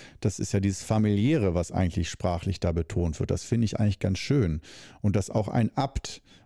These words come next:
ein Chef oder ein oberster Meister auch ein Bruder ist oder eine Schwester. Und, ähm, das finde ich eigentlich ganz schön sprachlich so.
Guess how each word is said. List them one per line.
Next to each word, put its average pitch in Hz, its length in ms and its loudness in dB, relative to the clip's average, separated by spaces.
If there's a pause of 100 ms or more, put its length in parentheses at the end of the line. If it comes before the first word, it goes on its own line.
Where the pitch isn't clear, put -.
ein 101 180 4
Chef - 420 -2
oder 101 300 2
ein 101 140 2
oberster 117 520 2
Meister 101 560 2
auch 127 160 0
ein 107 180 2
Bruder 92 400 4
ist - 360 -6 (580)
oder 92 240 2
eine 92 180 4
Schwester. - 600 -2 (560)
Und, 98 500 -2
ähm, 85 640 2 (260)
das 113 180 0
finde 175 200 0
ich 165 80 0
eigentlich 143 200 0
ganz 139 160 0
schön 175 280 2
sprachlich - 520 -4
so. - 280 -2